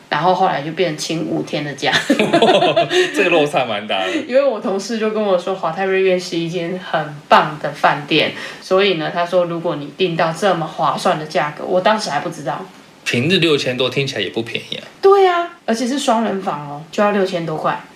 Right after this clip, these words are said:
Speaker 1: 但是呢，他跟我说，如果你是订到华泰瑞苑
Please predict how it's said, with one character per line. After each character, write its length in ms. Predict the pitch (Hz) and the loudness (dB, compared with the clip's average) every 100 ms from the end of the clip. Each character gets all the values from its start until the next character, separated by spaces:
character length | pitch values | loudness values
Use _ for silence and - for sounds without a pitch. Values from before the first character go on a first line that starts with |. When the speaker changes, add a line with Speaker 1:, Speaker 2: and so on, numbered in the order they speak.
| - | 0
Speaker 1:
但 160 | 269 190 | 2 2
是 280 | - 233 143 | 0 -2 -2
呢， 280 | 147 147 160 | -4 -8 -6
他 100 | 196 | -2
跟 140 | 196 | 0
我 100 | 175 | 0
说， 320 | 156 170 151 165 - | 0 -4 -6 -8 -6
如 140 | 196 240 | 0 2
果 220 | 269 220 | 4 2
你 160 | 160 143 | 2 -6
是 140 | 226 | -4
订 160 | 233 208 | -2 0
到 100 | 190 | -2
华 180 | 175 | -2
泰 140 | 175 202 | -2 -2
瑞 220 | 202 202 | 0 0
苑 200 | 202 | 0